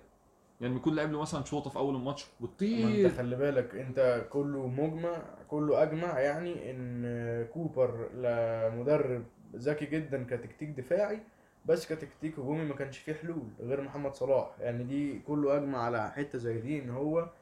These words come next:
Speaker 2: كان محتاج جدا قبل كأس العالم يطور الحتة الهجومية دي، بس ما حصلش. ده انت رايح من غير مهاجم صريح.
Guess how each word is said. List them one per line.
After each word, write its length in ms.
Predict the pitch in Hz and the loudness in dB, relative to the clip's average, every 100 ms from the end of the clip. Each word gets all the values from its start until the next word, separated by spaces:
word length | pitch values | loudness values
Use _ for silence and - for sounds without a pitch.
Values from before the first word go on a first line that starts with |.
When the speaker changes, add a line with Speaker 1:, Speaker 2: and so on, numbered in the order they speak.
| _ _ _ _ | _ _ _ _
Speaker 2:
كان 240 | 151 160 151 | 4 4 4
محتاج 520 | 131 - 156 156 131 | -2 0 2 2 0
جدا 480 | 156 151 160 160 143 | -4 2 2 2 0
قبل 200 | 147 147 | 2 2
كأس 220 | 147 147 | 0 0
العالم 500 | 123 123 156 165 147 | 2 6 6 6 0
يطور 400 | 131 147 147 131 | 0 4 6 6
الحتة 300 | 120 139 139 | 2 -2 -2
الهجومية 360 | 123 120 127 139 | -2 -2 -2 0
دي، 140 | 143 | -2
بس 200 | 135 - | -4 -6
ما 100 | 120 | -8
حصلش. 580 | 113 117 147 110 - - - - _ - | -8 -4 -4 -4 -12 -20 -20 -20 _ -8
ده 160 | 113 131 | -2 -2
انت 160 | 127 | 2
رايح 260 | 131 143 139 | 6 6 4
من 120 | 123 | -2
غير 160 | 131 143 | -2 0
مهاجم 300 | 135 143 127 | -2 -4 -4
صريح. 480 | 110 127 131 - | -6 -8 -8 -12